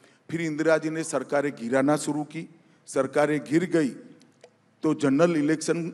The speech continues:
और स्टेट के इलेक्शनों का गणित बिगड़ गया और एक के बाद एक राज्य जनरल इलेक्शन से अलग होते रहे।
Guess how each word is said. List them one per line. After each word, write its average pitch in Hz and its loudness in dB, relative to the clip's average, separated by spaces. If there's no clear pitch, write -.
और 143 2
स्टेट 156 0
के 160 -4
इलेक्शनों 139 -4
का 135 0
गणित 143 -2
बिगड़ 147 -2
गया 151 -4
और - -4
एक 185 0
के 185 0
बाद 139 0
एक 160 -4
राज्य 131 -4
जनरल 139 -2
इलेक्शन 127 -4
से - -8
अलग 165 4
होते 92 -14
रहे। - -20